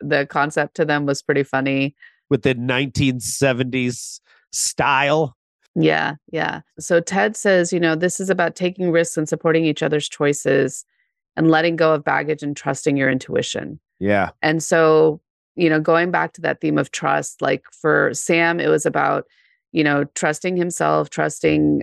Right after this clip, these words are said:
Speaker 1: uh, and then also trusting that he doesn't have to do everything himself, right? Like, he ha-, he can rely on other people.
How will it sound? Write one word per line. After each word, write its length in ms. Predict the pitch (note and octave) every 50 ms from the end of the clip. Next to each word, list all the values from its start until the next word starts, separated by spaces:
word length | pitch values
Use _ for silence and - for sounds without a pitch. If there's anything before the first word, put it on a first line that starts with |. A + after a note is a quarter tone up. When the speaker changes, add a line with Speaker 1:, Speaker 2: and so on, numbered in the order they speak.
| -
Speaker 1:
uh, 160 | - D3+ C#3+ -
and 180 | - D#3+ E3 E3+
then 120 | E3+ E3
also 260 | D3+ E3 D#3+ - F3+
trusting 460 | E3 - E3+ F3 E3 - F3+ E3+ F3
that 120 | D#3+ D3 C#3+
he 180 | C3 - - G3
doesn't 260 | G3 G3+ G3+ G#3+ G3
have 200 | F#3+ G3 G3+ -
to 100 | - F3
do 180 | D#3 D#3+ F3 G#3
everything 320 | G#3+ G3+ F3+ - C#3+ C#3
himself, 520 | C#3 C#3 C3+ C3+ - - - - - - -
right? 240 | C3+ C#3+ D3 D3+ -
Like, 220 | A#2+ C#3 C#3+ -
he 220 | - E3+ D#3+ D#3+ D#3+
ha-, 220 | D#3 D3+ D#3 D3+ -
he 140 | E3 F3 F3
can 240 | - F3 E3 D#3+ D#3+ - - - - _ _
rely 360 | - D#3 D#3+ D#3 D3 D3+ E3 E3+
on 80 | E3
other 180 | E3 D#3 D3+ C#3+
people. 580 | - - - D3 - - C#3 D3 D3+ F3+ G#3